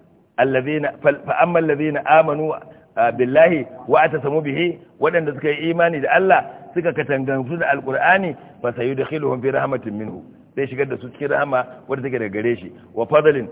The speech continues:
wa yahdihim ilayhi siratan mustaqima," ya shiryar, ya shirya, ya shiryar da su ainihin tabarki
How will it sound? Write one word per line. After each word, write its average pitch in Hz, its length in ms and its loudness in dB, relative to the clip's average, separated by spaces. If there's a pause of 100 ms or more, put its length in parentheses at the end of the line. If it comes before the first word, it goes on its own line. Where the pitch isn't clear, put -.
(160)
wa 117 140 -4
yahdihim 151 640 -2
ilayhi 147 520 -2 (200)
siratan 127 380 -2
mustaqima," 90 480 -12 (400)
ya 104 140 -12
shiryar, 147 420 0
ya 120 80 -12
shirya, 151 300 -8 (100)
ya 123 80 -4
shiryar 147 320 -2
da 123 160 -4
su 175 180 0 (280)
ainihin 143 200 0
tabarki 147 420 0